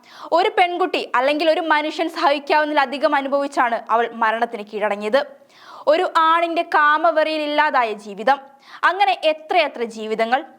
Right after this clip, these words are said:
ഓരോ പെൺകുട്ടിയും ക്രൂര പീഡനത്തിനിരയായി കൊല്ലപ്പെടുമ്പോൾ നമ്മൾ കരുതും ഇവളാകണം അവസാനത്തെ ഇരയെന്ന്. പക്ഷേ എവിടെ? ഓരോ പീഡനങ്ങളും കൊലപാതകങ്ങളും സംഭവിക്കുന്നത്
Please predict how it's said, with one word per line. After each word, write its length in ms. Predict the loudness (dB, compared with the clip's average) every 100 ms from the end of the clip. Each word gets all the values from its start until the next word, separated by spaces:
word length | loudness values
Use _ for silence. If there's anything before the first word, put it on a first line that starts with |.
| 0
ഓരോ 440 | 4 4 4 4
പെൺകുട്ടിയും 680 | 2 2 0 0 0 0 -2 -4 -2
ക്രൂര 340 | 0 2 4 2
പീഡനത്തിനിരയായി 880 | 2 0 2 0 0 2 4 4
കൊല്ലപ്പെടുമ്പോൾ 800 | 2 0 0 0 0 0 -2 -2 -8 -20 -2
നമ്മൾ 340 | 0 2 0 0
കരുതും 460 | 0 0 -4 -6 -10 -20 -10
ഇവളാകണം 640 | -2 2 4 4 4 0 0
അവസാനത്തെ 600 | 0 0 0 0 0 -2 -4
ഇരയെന്ന്. 520 | -2 0 0 0 -2 -4 _
പക്ഷേ 340 | -4 -4 -6 -6 -6
എവിടെ? 380 | -6 -2 -2 -4 -14 -20 -20 -2
ഓരോ 360 | 2 4 4 4 2
പീഡനങ്ങളും 580 | 2 2 2 0 0 0
കൊലപാതകങ്ങളും 1000 | -2 0 2 2 2 0 2 0 0 0
സംഭവിക്കുന്നത് 840 | 0 0 0 0 -2 -4 -4 0